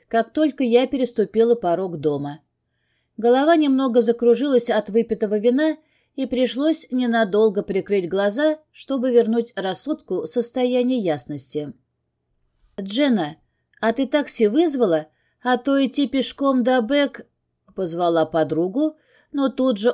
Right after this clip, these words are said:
умолкла, заметив на тротуаре помимо девушки ещё одну персону.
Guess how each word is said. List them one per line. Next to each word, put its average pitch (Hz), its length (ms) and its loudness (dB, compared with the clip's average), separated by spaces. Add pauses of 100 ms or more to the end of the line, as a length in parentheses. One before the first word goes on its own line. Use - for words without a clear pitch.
умолкла, 220 840 2
заметив 214 680 0
на 208 200 -2
тротуаре 226 640 2
помимо 214 460 -2
девушки 269 600 -2
ещё 233 420 -4
одну 262 300 -2
персону. 156 680 -6